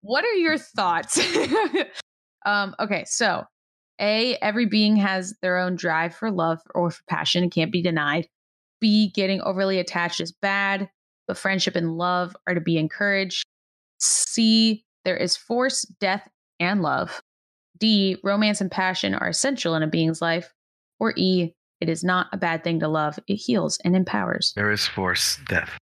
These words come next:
Speaker 1: All right, last question. How do you feel about lightsabers? Lightsa-, lightsabers are your life. They have a meaning. There's, is, it's only one side of your life. It's more like a symbol. Um, some, uh, one needs to make their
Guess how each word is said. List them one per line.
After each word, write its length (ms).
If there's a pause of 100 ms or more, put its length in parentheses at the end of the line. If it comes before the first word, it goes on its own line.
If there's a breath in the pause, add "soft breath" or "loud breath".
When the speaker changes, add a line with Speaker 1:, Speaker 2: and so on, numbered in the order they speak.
(140)
Speaker 1:
All 220
right, 220
last 220
question. 560
How 80
do 60
you 100
feel 260
about 240
lightsabers? 640 (840)
Lightsa-, 300 (240)
lightsabers 500
are 60
your 160
life. 380 (720)
They 60
have 160
a 60
meaning. 420
There's, 260 (880)
is, 300
it's 180 (200)
only 240
one 280
side 360
of 80
your 80
life. 260
It's 140
more 140
like 120
a 60
symbol. 440 (500 loud breath)
Um, 580
some, 340
uh, 160
one 240
needs 280
to 100
make 340
their 380